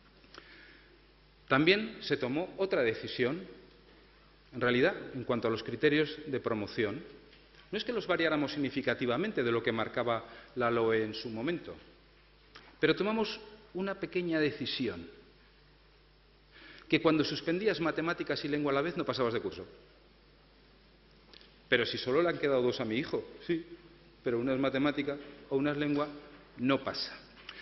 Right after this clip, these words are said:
Por eso nuestra tasa de idoneidad, nuestra tasa de repetición, que es una de las pequeñas lacras, bueno, no tan pequeña, que todavía nos queda y que tenemos que mejorar, es que tenemos la misma tasa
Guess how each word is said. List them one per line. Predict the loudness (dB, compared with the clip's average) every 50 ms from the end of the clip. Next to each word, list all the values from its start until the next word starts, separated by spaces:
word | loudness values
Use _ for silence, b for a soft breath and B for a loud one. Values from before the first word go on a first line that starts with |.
| B B B B
Por | 2 4
eso | 4 2 2
nuestra | 0 0 0 0 0
tasa | 0 0 0 2 2
de | 4
idoneidad, | 4 4 4 4 4 4 2 2 2 0 -2 -4 -4
nuestra | -6 -4 -4 -2
tasa | -2 -2 0 2 2
de | 4
repetición, | 4 4 2 2 0 0 0 2 2 2 2
que | 0
es | -2 0
una | 2 2 2
de | 2
las | 2 0 -2
pequeñas | -4 -4 -2 -2 0 -2 0 0
lacras, | -2 -2 0 -2 -4 -4 -8 -12 -12 -8
bueno, | -8 -8 -8 -8 -12 -14 -10
no | -8 -6 -4
tan | -4 -2 -2
pequeña, | -2 -2 -2 -2 -4 -4 -8 B B B B B B
que | -6
todavía | 0 2 4 4 6 6 6 4
nos | 4 0 0
queda | 2 4 4 4
y | 2
que | 0 -2
tenemos | -4 -4 -4 -4 -6 -6 -6
que | -6
mejorar, | -6 -6 -4 -4 0 0 0 0
es | -2 -4
que | -6 -6
tenemos | -4 -2 -2 -2 -2 -4
la | -4 -4
misma | -4 -4 -4 -6
tasa | -2 -2 -4 -4 -4 -8